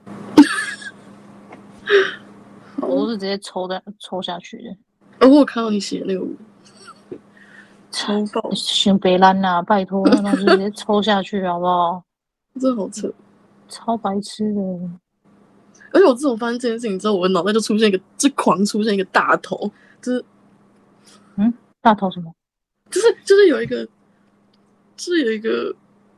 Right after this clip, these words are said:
Speaker 1: 视角。
Speaker 2: 神隐少女的那个，那个大 baby 吗？<laughs> 是那样子吗？
Speaker 1: 这，这，就有一个，就是有一个头，然后，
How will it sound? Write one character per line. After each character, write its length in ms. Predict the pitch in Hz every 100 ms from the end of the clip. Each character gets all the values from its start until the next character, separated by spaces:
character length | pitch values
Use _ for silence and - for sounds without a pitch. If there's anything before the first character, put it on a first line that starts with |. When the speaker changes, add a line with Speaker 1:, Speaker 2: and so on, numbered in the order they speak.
| _ _ _ -
Speaker 1:
视 340 | - - 381
角。 60 | 311
Speaker 2:
神 100 | 294
隐 100 | 254
少 140 | 330 254
女 160 | 220
的 140 | 196 202
那 120 | 220
个， 400 | 233 269 220 196
那 120 | 214 240
个 160 | 214
大 180 | 202 220
baby 380 | 214 202 208 180
吗？ 220 | 180 196 _
<laughs> 1400 | _ - - - - - - - 523 - - 571 427 427
是 80 | 254
那 40 |
样 140 | 262
子 100 | 233
吗？ 260 | 196 196 247 _ _ _ - - 370
Speaker 1:
这， 120 | - 392 - _
这， 100 | - 440 392 -
就 200 | 415 330
有 100 | 262
一 40 |
个， 120 | 247 247 _ _ _
就 140 | - 381
是 120 | 359
有 160 | 233
一 60 | 226
个 160 | 220 214 _
头， 440 | - 190 - 180 208
然 120 | 233
后， 160 | -